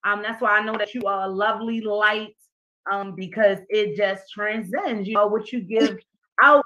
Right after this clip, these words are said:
Speaker 1: is what you receive back. Um, so shout out to you and everyone, um, who is here tonight, showing you that love,
Speaker 2: Thank
Speaker 1: showing you
Speaker 2: you.
Speaker 1: that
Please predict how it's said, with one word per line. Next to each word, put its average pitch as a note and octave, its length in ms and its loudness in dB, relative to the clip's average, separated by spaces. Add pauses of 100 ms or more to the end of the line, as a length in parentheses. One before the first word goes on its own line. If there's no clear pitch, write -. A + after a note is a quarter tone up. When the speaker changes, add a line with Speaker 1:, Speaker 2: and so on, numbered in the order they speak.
Speaker 1:
is A3 180 0
what A3+ 220 0
you A3 120 -4
receive A3 400 -4
back. G#3 360 2 (400)
Um, G3 280 4
so G#3 120 0
shout C4+ 280 4
out C4 180 4
to B3+ 60 -4
you C4 220 -2
and A3+ 160 -2
everyone, A3 680 -4 (440)
um, G3 400 0
who A#3+ 200 0
is E4+ 100 0
here G4 200 0
tonight, C4 500 0 (100)
showing D#4+ 420 0
you C4+ 140 0
that A3+ 200 -2
love, G#3 440 -4
Speaker 2:
Thank - 180 -18
Speaker 1:
showing G#3+ 320 6
you G#3 60 6
Speaker 2:
you. G#3 260 2
Speaker 1:
that G#3 140 0